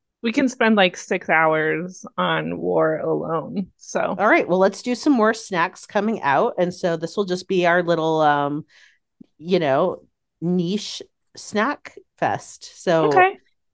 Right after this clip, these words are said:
Speaker 2: and if you're listening and you have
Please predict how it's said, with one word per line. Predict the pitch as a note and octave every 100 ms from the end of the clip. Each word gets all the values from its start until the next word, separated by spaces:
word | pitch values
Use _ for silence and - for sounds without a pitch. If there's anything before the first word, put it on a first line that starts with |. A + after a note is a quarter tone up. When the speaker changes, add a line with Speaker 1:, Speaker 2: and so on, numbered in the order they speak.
| _ _ _ G3
Speaker 2:
and | G3+ G3+
if | G3 G3
you're | G#3 G3+
listening | F3 F3+ B3 D4+ D#4 B3+
and | F#3 F#3
you | F#3+
have | F3+ E3 D#3+ D#3 D#3